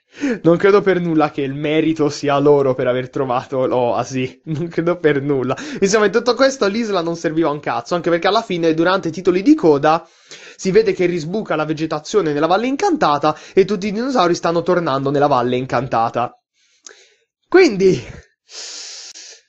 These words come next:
che cosa abbiamo imparato da questo film filler? Allora, innanzitutto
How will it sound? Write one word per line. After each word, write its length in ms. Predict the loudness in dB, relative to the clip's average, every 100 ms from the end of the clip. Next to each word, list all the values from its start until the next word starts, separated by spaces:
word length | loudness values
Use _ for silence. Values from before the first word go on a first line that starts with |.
| _ _ _ _ _ _ _ _ _ _ 0
che 180 | 2
cosa 280 | 4 4 4
abbiamo 240 | 4 2 0
imparato 800 | -2 2 4 4 2 0 -2 -2
da 200 | -4 -4
questo 440 | 4 4 4 0 -4
film 440 | -2 -4 -4 -6 -8
filler? 840 | -10 -6 -4 0 2 4 2 0 _ _ _ _ -20 -20 _ _ _ _ _ _ _ 0
Allora, 440 | 2 4 2 0 -8 -16
innanzitutto 1040 | -4 -2 0 -2 2 2 2 -2 -2 -4